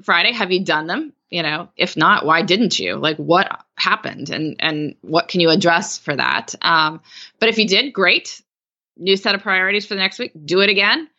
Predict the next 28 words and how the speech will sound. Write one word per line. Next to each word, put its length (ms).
Uh, 180
and, 240
and 180
you 80
just 260
make 280
progress. 460
And 100
even 240
if 160
everything 460
else 240
is 80
going 220
to 60
hell, 240
you 160
still 280
feel 260
like, 260
"I 120
have 180
made 320
some 500
time 520
in 100
my 140
life 400